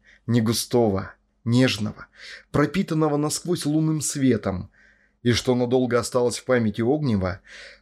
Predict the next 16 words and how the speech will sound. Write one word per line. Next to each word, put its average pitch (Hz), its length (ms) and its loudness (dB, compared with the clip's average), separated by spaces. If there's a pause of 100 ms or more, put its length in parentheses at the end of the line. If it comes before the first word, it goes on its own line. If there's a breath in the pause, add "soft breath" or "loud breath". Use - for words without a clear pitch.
клочья 143 400 0
тумана, 147 420 2
похожие 135 480 0
на 139 80 2
привидение, 120 880 0 (140)
тихо, - 540 -2 (260 loud breath)
но 147 140 2
заметно 151 440 0
для 131 200 2
глаз, 170 400 -2 (300 loud breath)
ходили 185 420 2
друг 160 280 -2
за 147 140 0
дружкой 160 400 0
поперек 131 520 0
аллей. 104 500 0